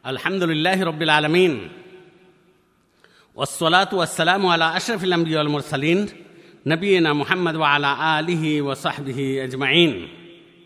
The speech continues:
আম্মা বাদ। সম্মানিত ভাইরা আমার,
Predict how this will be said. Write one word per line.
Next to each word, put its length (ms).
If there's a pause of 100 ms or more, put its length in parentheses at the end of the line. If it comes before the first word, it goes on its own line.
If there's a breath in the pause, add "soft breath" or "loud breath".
(1080 soft breath)
আম্মা 280
বাদ। 260 (2000)
সম্মানিত 840
ভাইরা 380
আমার, 240